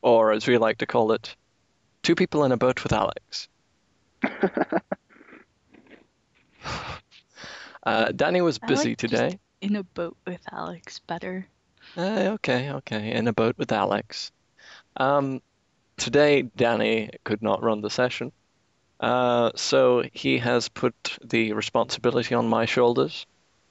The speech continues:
Speaker 1: or it, it kind of just sidled there by, uh,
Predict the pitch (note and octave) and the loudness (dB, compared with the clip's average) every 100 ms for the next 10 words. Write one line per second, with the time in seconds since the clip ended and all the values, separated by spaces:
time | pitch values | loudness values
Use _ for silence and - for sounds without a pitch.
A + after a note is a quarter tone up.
0 | _ - - G#2+ - A#2 - A#2 A#2 G#2+ | _ -4 0 2 2 -2 0 0 0 0
1 | A2+ - _ - - - G#2 A2+ A#2 A2+ | -2 -2 _ -8 -2 0 2 2 -2 -4
2 | A#2 C3 C#3 D#3+ - _ _ _ _ _ | 0 2 2 -2 -14 _ _ _ _ _
3 | - A#2 G#2+ A2+ A2+ A2 A2+ | -2 0 2 2 0 0 -4